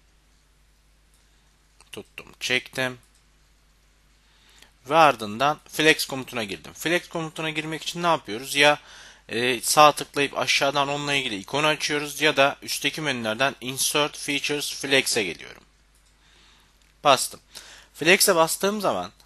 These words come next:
daha önceden size twisting'i, tapering'i, stretching'i anlatmıştık. Neydi? Bending bükümdü. Geldim, parçayı büküyordum. Twisting burmaktı.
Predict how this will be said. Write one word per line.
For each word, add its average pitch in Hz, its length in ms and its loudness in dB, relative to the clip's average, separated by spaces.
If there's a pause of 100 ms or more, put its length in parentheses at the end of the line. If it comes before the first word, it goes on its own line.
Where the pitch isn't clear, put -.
(480)
daha 151 220 8
önceden 170 300 -2
size 160 180 -2
twisting'i, 156 560 -4
tapering'i, 156 520 -6
stretching'i 151 520 -6
anlatmıştık. 147 680 -6
Neydi? 131 580 -2
Bending 139 540 0
bükümdü. 117 580 -6 (520)
Geldim, 107 400 2
parçayı 110 480 -4
büküyordum. 101 540 -8 (1300)
Twisting 117 580 0
burmaktı. 120 640 0